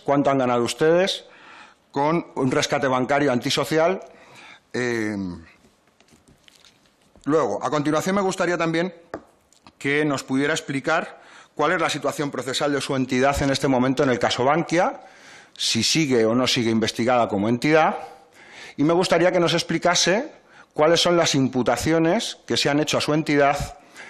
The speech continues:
en el procedimiento que se sigue contra Bankia. Reiterar la pregunta que se ha hecho antes de ustedes no detectaron ninguna irregularidad en la cuestión de las tarjetas Black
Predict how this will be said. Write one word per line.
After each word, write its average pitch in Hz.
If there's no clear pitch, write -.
en 120
el 123
procedimiento 139
que 135
se 123
sigue 147
contra 135
Bankia. 98
Reiterar 131
la 139
pregunta 135
que 131
se -
ha 143
hecho 147
antes 175
de 113
ustedes 131
no 131
detectaron 127
ninguna 120
irregularidad 113
en 113
la 110
cuestión 110
de 101
las 104
tarjetas 104
Black 135